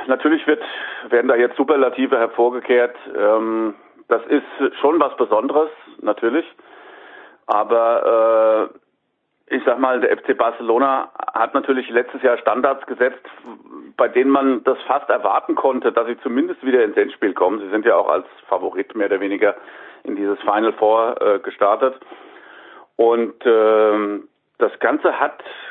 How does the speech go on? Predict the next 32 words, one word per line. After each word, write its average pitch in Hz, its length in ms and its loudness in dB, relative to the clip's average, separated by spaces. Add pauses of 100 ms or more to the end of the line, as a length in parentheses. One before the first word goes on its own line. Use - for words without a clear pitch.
(160)
ähm, 120 680 -2 (420)
für 123 480 4 (240)
dieses 127 300 -4
Team 135 260 0
auch - 200 2
eine 131 120 -4
gewisse 123 340 -4
Bewandtnis. 117 560 -2
Und 131 80 -6
das 131 140 -4
hat 135 160 -2
man 139 160 -2
gesehen 117 360 -2
an 127 140 -2
dem 117 160 -2
Umfeld, 151 580 -2
das 95 140 2 (300)
dort 104 260 2
mitgekommen 139 680 -2
ist, 143 180 -2 (1000)
ähm, 113 480 2
nach 110 300 0
Köln. 120 420 0 (220)
Sehr 131 220 2
viele 151 340 0 (100)
ehemalige 135 540 0
Spieler, 139 640 -2
Weggefährten 131 680 0
des 113 120 -2 (100)
Trainers 110 400 0
Carlos 110 340 0
Ortega, 113 580 -2